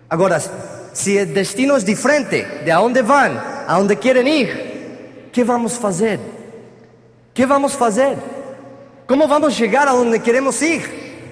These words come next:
¿Eh? Vocês han escutado uma e outra vez de todos os palestrantes aqui neste palco e nas fitas, não? E de seus líderes.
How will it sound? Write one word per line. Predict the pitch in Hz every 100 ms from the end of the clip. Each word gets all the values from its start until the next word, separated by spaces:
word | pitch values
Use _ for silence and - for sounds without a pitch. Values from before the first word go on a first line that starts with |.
| - -
¿Eh? | 185 254 - - - - -
Vocês | 196 240 311 285
han | 294
escutado | 294 - 240 294 269
uma | 269 320 311
e | 285
outra | 294 269 254
vez | 254 220
de | 214
todos | - 349 320
os | -
palestrantes | 294 269 247 - 269 269 - - - - -
aqui | 214 247 262
neste | 254 247
palco | 240 240 254 254 285
e | 240
nas | 220 -
fitas, | - 247 - 262 - - - - - - -
não? | 196 247 - - -
E |
de | 226 233
seus | 233 190
líderes. | 208 247 262 269 277 -